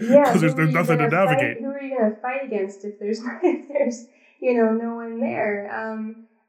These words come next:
Speaker 1: uh, and then another one, another one, and the Americans, this is totally subjective. I didn't measure stress at all in my, in my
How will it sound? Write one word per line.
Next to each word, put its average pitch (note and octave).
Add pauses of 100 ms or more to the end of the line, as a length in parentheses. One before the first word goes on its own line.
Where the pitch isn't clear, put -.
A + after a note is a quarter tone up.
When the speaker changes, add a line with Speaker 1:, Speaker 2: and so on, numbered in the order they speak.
Speaker 1:
uh, - (680)
and A#3
then A#3
another C#4
one, A3
another A3+
one, A3
and A3
the A#3
Americans, A#3 (280)
this C#4+
is B3
totally A3
subjective. F3+
I F3
didn't F#3
measure E3+
stress E3
at -
all D#3
in -
my, -
in F#3
my -